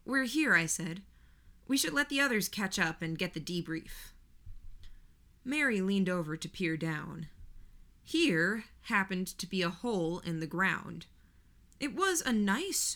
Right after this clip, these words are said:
hole in the ground, with a roof over it and a short wall to keep the rain out. Lights punctuated a spiral stairway.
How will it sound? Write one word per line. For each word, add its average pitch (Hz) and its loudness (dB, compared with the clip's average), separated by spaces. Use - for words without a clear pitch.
hole 165 2
in 160 0
the 170 0
ground, 156 -4
with 285 -2
a 285 -2
roof 185 2
over 160 0
it 208 -4
and 262 -2
a 262 -4
short 254 -2
wall 208 2
to 202 -6
keep 190 -6
the 165 -2
rain 190 0
out. 165 -6
Lights 214 -2
punctuated 190 -2
a - -2
spiral 175 2
stairway. 160 -2